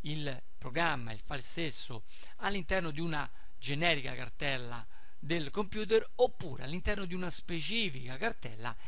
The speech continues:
se hai variato le impostazioni per il download. Clicchiamo comunque su salva file e dopo qualche secondo avremo scaricato il programma, dove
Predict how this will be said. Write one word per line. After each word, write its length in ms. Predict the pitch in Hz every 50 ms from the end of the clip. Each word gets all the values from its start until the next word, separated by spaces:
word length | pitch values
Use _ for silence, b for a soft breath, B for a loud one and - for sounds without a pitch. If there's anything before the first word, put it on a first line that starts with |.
| B B
se 220 | B B - 175 165
hai 120 | 156 156
variato 420 | 165 196 185 170 147 139 131 147 151
le 80 | 156
impostazioni 800 | 160 147 - 160 160 - - 202 180 - - 165 160 160 160 156
per 200 | - - 160 156
il 140 | 165 160 147
download. 580 | 143 160 160 160 175 208 196 156 131 113 117 - B B B B B B
Clicchiamo 460 | - 135 - - 180 185 180 170 147
comunque 420 | 151 180 214 240 233 185 - 175
su 220 | 151 139 151 131 - B B B B
salva 440 | B - - 156 139 127 139 135
file 420 | 117 120 127 117 123 156 180 190 - B B B B B B B B
e 200 | B 185 185 156
dopo 340 | 147 147 202 185 147 139 131
qualche 260 | 139 143 - - 180
secondo 720 | - - 240 233 185 156 131 123 127 127 131 135 131 - b b b b b b b
avremo 580 | - 160 175 214 214 196 165 135 131 127 117 - - b b b b b
scaricato 640 | b - - - 180 170 202 208 196 180 165 170 165
il 100 | 165 156
programma, 480 | - 156 147 127 127 113 113 113 123 127
dove 380 | 143 170 170 143 120 113 107